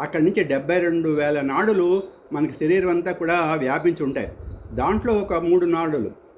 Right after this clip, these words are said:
అంటే సూర్యనాడి, చంద్రనాడి, ఇడా, పింగళ, ఆ మధ్య సుషుమ్నా నాడి ఉంటుంది. ఈ సుషుమ్నా నాడిని అవి చుట్టుకుంటూ వెళ్తూ ఉంటుంది. సుషుమ్నా నాడిని, ఈ సుషుమ్నా నాడి ఈ రెండింటిని ఇలా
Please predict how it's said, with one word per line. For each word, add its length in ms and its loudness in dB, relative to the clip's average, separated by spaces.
అంటే 400 0
సూర్యనాడి, 640 2
చంద్రనాడి, 440 0
ఇడా, 300 -2
పింగళ, 440 -2
ఆ 80 -2
మధ్య 560 2
సుషుమ్నా 380 -2
నాడి 220 2
ఉంటుంది. 340 -4
ఈ 40 -4
సుషుమ్నా 480 -2
నాడిని 560 0
అవి 400 2
చుట్టుకుంటూ 440 -2
వెళ్తూ 300 2
ఉంటుంది. 300 2
సుషుమ్నా 500 0
నాడిని, 640 0
ఈ 440 -2
సుషుమ్నా 360 -2
నాడి 240 0
ఈ 100 4
రెండింటిని 420 2
ఇలా 200 2